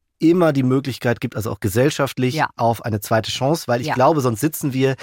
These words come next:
Speaker 1: das Tempo wird immer höher,
Speaker 2: Mhm.
Speaker 1: sonst sitzen wir in
Speaker 2: Die Regeln
Speaker 1: drei
Speaker 2: werden
Speaker 1: Jahren,
Speaker 2: auch immer
Speaker 1: äh, in
Speaker 2: krasser.
Speaker 1: zwei Jahren da und, und nichts geht mehr sozusagen,
Speaker 2: Ja.
Speaker 1: weil sich alles schon wieder schneller weitergedreht hat.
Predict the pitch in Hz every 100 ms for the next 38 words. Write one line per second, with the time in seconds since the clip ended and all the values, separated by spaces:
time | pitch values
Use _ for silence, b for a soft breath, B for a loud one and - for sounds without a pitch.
0 | B B 113 - 156 139 139 123 110 151
1 | 185 190 - 160 156 208 120 156 - 147
2 | 135 113 117 - _ - 165 190 131 165
3 | 151 151 160 151 143 151 151 127 120 131
4 | 151 139 160 156 127 143 151 123 - 131
5 | 139 - - 131 196 - 120 117 110 120
6 | 123 127 123 131 131 - - 151 - 147
7 | 139 131 135 135 127 160 135 110 104 107
8 | - 147